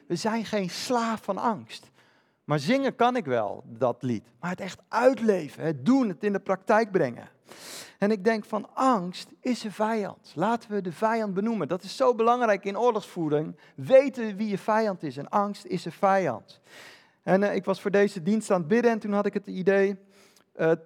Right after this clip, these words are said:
dat er hier iemand is of dat iemand thuis zit en die luistert. En dat God zegt van, ehm, "Je ziet angst als jouw persoonlijke vijand." Je hebt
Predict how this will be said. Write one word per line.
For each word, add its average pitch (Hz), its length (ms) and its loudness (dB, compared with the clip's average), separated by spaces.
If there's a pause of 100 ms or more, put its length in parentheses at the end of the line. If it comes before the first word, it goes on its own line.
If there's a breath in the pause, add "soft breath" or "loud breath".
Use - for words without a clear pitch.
(120)
dat 180 160 0
er 180 80 0
hier 185 180 2
iemand 165 320 -4
is 226 360 -2
of 185 180 -16
dat 135 220 -6
iemand 131 320 -8
thuis 208 320 4
zit 190 300 -2 (680)
en 156 160 -8
die 139 120 0
luistert. 160 640 2 (760 soft breath)
En 175 120 0
dat 175 160 -4
God - 240 -6
zegt - 420 0
van, 160 540 2
ehm, 143 460 0 (600)
"Je 170 140 -4
ziet 226 280 -4
angst 165 720 -4 (140)
als 165 180 -4
jouw 190 240 0
persoonlijke 185 680 -2
vijand." 175 540 -4
Je 139 100 -8
hebt 160 200 -6